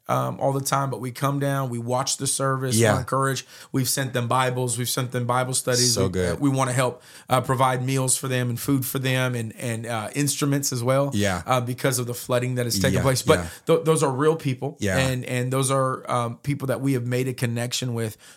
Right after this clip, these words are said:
Speaker 1: through technology. And you think
Speaker 2: Right.
Speaker 1: about this, as a leader, you wanna maximize
Speaker 2: Right.
Speaker 1: the, the opportunity that you have. Can you imagine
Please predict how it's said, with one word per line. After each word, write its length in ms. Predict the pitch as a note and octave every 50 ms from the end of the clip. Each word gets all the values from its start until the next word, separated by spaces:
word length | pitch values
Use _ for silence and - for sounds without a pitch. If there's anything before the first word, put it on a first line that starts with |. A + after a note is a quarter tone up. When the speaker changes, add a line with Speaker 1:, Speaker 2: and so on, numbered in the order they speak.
| _ _
Speaker 1:
through 200 | - C#3+ C#3+ C#3+
technology. 520 | C#3 - C3+ B2 B2 C3 A#2+ A#2+ A#2 A2 A#2+
And 140 | - C#3+ D#3
you 80 | D#3+ C#3
think 200 | - G3 F#3 E3+
Speaker 2:
Right. 40 | -
Speaker 1:
about 180 | - C3 B2 -
this, 140 | - - -
as 180 | - C#3+ C#3
a 40 | C#3
leader, 300 | B2+ C#3 E3 G3 F3 D#3
you 160 | C#3 C#3 D#3+
wanna 180 | E3+ D#3+ C#3 B2+
maximize 880 | B2+ B2+ C3 C3 C3+ C3+ - - D3 C#3+ B2+ A#2 G#2+ G2+ G2 - - -
Speaker 2:
Right. 260 | G#2+ F#2+ F2+ E2+ F2+ - - - - - _ -
Speaker 1:
the, 300 | B2 C3 C3+ C3+ C3 - B2+
the 160 | B2+ C3+ C3
opportunity 560 | A#2+ C3 C#3 C3+ B2+ - - D#3 D3+ C#3+ C#3
that 160 | C3 C3 - C3
you 120 | C3+ C#3
have. 140 | B2+ A#2 -
Can 180 | - E3 D#3+ D#3
you 180 | E3 F#3+ G3
imagine 720 | F3+ E3 D#3 D3+ D3 C#3+ C3 C3+ C#3+ B2 - A2 G2 -